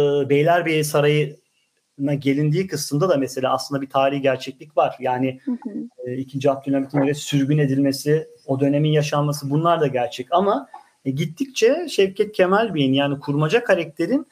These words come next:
Speaker 1: e, tarihi gerçeklikteki ağırlığı artmaya başlıyor. Yani kitabın başında, e, çok daha azken, e, sonuna doğru gittikçe sadece Şevket Kemal Bey'e dönüşüyor zaten kitap. E, e,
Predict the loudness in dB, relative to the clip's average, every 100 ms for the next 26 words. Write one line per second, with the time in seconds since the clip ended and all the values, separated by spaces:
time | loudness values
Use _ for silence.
0 | _ _ _ -6 -2 2 4 4 2 0
1 | 0 -6 -8 -4 2 4 4 2 2 2
2 | 0 -2 -2 2 2 0 -2 -8 -6 -4
3 | -4 -4 -6 -6 -4 -2 -4 -4 -2 -2
4 | -2 -8 _ _ _ -4 -2 0 0 2
5 | 4 4 2 0 -2 -2 -2 -2 -2 -2
6 | -2 -2 0 0 2 2 0 -2 -6 -6
7 | -4 0 2 0 2 0 0 -4 -2 0
8 | 2 2 0 0 -2 -2 -4 0 0 0
9 | -8 -10 -6 -6 -6 _ _ _ _ -10
10 | -6 -4 -4 -4 -8 _ _ _ _ -2